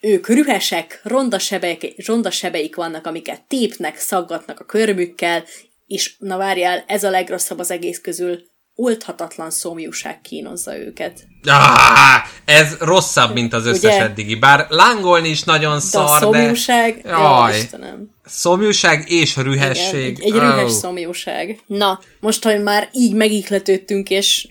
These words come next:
Speaker 1: feltelt a szívünk csordultig gyűlölettel, meg kínokkal, alakítsuk meg a tizenegyedik bugyrot, ahova tetszőleges ellenségeinket helyezzük, és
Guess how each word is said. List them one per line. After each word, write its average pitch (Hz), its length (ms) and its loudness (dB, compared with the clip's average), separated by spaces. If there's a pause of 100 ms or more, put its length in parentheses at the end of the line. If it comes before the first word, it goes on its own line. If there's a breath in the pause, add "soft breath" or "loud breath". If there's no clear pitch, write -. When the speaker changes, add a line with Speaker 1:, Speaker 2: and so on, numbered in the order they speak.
(120)
Speaker 1:
feltelt 180 580 -2
a 185 40 -4
szívünk 180 400 -8
csordultig 180 720 -6
gyűlölettel, 170 680 -8
meg 170 160 -12
kínokkal, 185 720 -4 (300 soft breath)
alakítsuk 180 600 -4
meg 175 120 -8
a 180 100 -6
tizenegyedik 170 760 -6
bugyrot, 170 580 -6
ahova 175 680 -6
tetszőleges 165 640 -10
ellenségeinket 156 840 -8
helyezzük, 156 540 -6
és - 340 -12